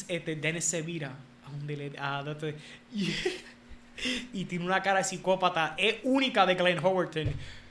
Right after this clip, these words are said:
Y le dice, "Dee, you would be more useful to me if I skin you alive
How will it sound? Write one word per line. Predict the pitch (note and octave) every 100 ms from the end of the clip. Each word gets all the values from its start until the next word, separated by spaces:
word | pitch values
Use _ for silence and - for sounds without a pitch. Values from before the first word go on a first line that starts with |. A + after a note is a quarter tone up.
| - -
Y | G3+
le | G3
dice, | G#3+ A#3 G3+ D3 - - - A3+ E3+
"Dee, | G#3 A#3+ B3 G3
you | E3+
would | G3+ A#3
be | F#3+ G#3+
more | F3 F#3 F#3
useful | G3+ G3+ G3+ F3+
to | F3 E3+
me | E3+ D#3+ D#3 - - - -
if | G3 F#3+
I | F3
skin | E3 - G3 G3+
you | G#3 G3
alive | G3 G3+ F#3 F3